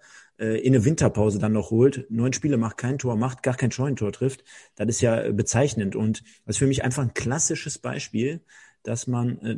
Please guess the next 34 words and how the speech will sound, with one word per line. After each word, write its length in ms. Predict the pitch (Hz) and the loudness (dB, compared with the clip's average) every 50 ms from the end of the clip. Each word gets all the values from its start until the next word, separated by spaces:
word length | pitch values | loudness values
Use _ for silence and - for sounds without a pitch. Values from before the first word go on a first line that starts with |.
| - | -8
davon 400 | 85 90 113 110 98 - 127 123 | -6 -4 -4 -4 -2 0 0 0
haben 100 | 117 135 | 2 2
wir 60 | 135 117 | 2 2
aber 120 | 101 107 | 2 2
mehrere 300 | 107 127 147 139 113 107 | 2 0 0 0 0 -2
Saisons 440 | 90 95 98 92 107 117 139 131 - | -2 -2 -4 -2 -2 -2 -2 -2 -2
in 80 | 113 | -2
den 100 | 107 104 | 0 0
letzten, 580 | 101 107 104 - - 107 104 104 104 104 - - | 0 -2 -4 -4 -4 -4 -4 -2 -4 -6 -6 -8
äh, 120 | 104 104 101 | -6 -6 -4
dreißig 340 | 101 98 98 95 - - 98 | -4 -4 -4 -4 -4 -6 -6
Jahren 220 | 101 95 98 98 | -4 -4 -4 -2
gehabt, 240 | 101 120 127 - - _ _ _ _ - - - | -2 -4 -4 -6 -12 _ _ _ _ -20 -20 -12
dass 160 | - 110 - - | -8 -6 -2 0
man 180 | 113 110 113 | 0 2 2
mit 140 | 113 117 - | 2 0 0
einer 140 | 117 113 101 | -2 -2 -2
Mannschaft 580 | 101 98 107 123 143 - - 151 131 - - | 0 0 0 -2 -4 -4 -4 -6 -6 -2 0
hochgegangen 520 | 127 147 156 151 - 151 147 156 160 165 160 | 0 0 0 0 -2 -4 -4 -4 -6 -6 -6
ist 380 | - 190 202 202 - - - _ _ _ _ _ _ _ _ _ _ | -4 -4 -6 -6 -8 -14 -20 _ _ _ _ _ _ _ _ _ _
und 220 | - 131 131 123 | -4 -2 -2 0
so 160 | 117 123 131 135 | 0 0 2 2
ein 120 | 127 113 | 2 2
bisschen 360 | 139 147 - - 165 147 135 | 2 0 0 -2 -2 -2 0
sich 180 | 120 123 - 143 | -2 0 0 0
hat 100 | 117 104 | 0 2
blenden 340 | 98 127 160 175 - - 104 | 2 2 0 0 -2 -2 -4
lassen, 280 | 98 101 - - 104 | -4 -4 -4 -6 -6
auch 160 | 113 107 98 | -6 -4 -4
meine, 300 | 104 101 104 107 107 107 - | -4 -2 -2 -2 -4 -4 -6
meiner 300 | 107 113 110 107 107 104 | -6 -6 -6 -4 -4 -2
Meinung 280 | 104 101 104 104 104 104 | -2 -2 -2 -2 -4 -2
nach. 260 | 107 127 151 - - | -4 -4 -4 -4 -4
Also, 360 | - 107 101 110 113 110 110 | -4 -2 0 0 0 -2 -2